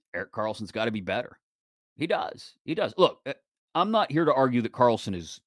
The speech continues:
not good. Karlsson's great, in fact.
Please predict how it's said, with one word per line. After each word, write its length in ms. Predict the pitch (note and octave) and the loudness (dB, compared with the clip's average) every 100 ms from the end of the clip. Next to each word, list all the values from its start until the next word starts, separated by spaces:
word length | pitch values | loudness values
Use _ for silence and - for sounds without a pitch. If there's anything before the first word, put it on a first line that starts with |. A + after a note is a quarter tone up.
| - | -10
not 300 | G2+ A2 - | -4 -4 -4
good. 460 | G2 A2 A1 - _ _ _ _ _ _ _ _ | -8 -8 -10 -20 _ _ _ _ _ _ _ _
Karlsson's 360 | C3 C#3 G2 - | -4 -4 -6 -18
great, 420 | - E2+ A#2+ - _ - | -16 -10 -8 -8 _ -18
in 140 | E2+ | -18
fact. 360 | - D2 - | -12 -12 -14